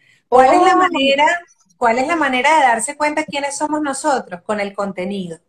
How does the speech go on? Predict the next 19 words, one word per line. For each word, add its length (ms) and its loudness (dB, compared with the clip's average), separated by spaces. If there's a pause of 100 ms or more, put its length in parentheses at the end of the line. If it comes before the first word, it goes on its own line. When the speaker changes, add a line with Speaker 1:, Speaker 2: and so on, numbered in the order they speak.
(100)
Speaker 1:
porque 220 -8
estas 240 -8
páginas, 760 -4 (460)
eh, 480 -2
abri-, 360 -2
usaron 380 -4
nuestro 280 -4
logo, 440 0
pusieron 460 -4
Universo 400 -6
Flamenco 380 -6
Oficial 420 -4
con 120 -6
guiones 320 -10
bajos 480 -2
y 40 -8
tal 180 -12
y 60 -16
cual, 280 -2